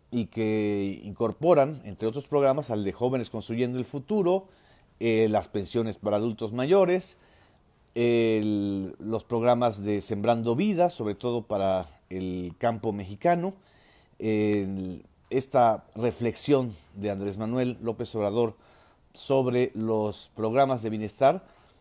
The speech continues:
también llevó a responder a sus críticos,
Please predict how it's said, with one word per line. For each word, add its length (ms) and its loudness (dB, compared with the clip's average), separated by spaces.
también 400 4
llevó 480 4
a 100 2
responder 680 2
a 80 -2
sus 240 -6
críticos, 640 -4